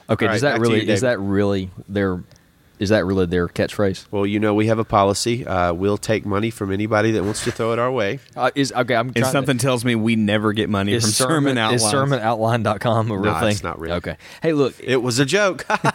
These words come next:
Speaker 3: It, it will be in
Speaker 1: I w-,
Speaker 3: the next forty-five minutes.
Speaker 1: I do wanna hear, I do wanna hear what Chase is saying, uh, what Chase says on this. I think, you know, I think Platt does a great job in the Secret
Speaker 3: Yeah.
Speaker 1: Church stuff of citing all the, the
Speaker 3: Yep.
Speaker 1: citing different books and things at the end. I think a lot of that's books you should go read.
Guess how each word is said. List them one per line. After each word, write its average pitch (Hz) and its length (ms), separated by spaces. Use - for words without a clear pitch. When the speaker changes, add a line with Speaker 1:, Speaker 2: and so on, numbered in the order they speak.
Speaker 3:
It, - 240
it 131 140
will 123 220
be 120 160
in 120 60
Speaker 1:
I 127 100
w-, 113 100
Speaker 3:
the 113 80
next 117 220
forty-five 110 500
minutes. 127 240
Speaker 1:
I 127 60
do 156 160
wanna 117 180
hear, 113 120
I 117 60
do 131 100
wanna 110 140
hear 98 80
what 95 120
Chase 101 280
is 92 100
saying, 90 400
uh, 90 140
what 95 220
Chase 92 260
says 87 240
on 85 140
this. 76 280
I 160 140
think, 131 300
you 110 80
know, 95 120
I 87 120
think 117 220
Platt 104 320
does 87 180
a 92 60
great 90 200
job 85 220
in 80 60
the 73 60
Secret 95 240
Speaker 3:
Yeah. - 20
Speaker 1:
Church - 240
stuff 85 280
of - 140
citing 87 400
all 80 140
the, 80 200
the 87 240
Speaker 3:
Yep. - 160
Speaker 1:
citing 95 520
different 104 320
books 101 300
and 95 100
things 92 280
at 82 100
the 85 220
end. 85 260
I 110 60
think 170 140
a 127 60
lot 117 140
of 98 80
that's 90 180
books 101 300
you 95 40
should 87 200
go 85 100
read. 90 400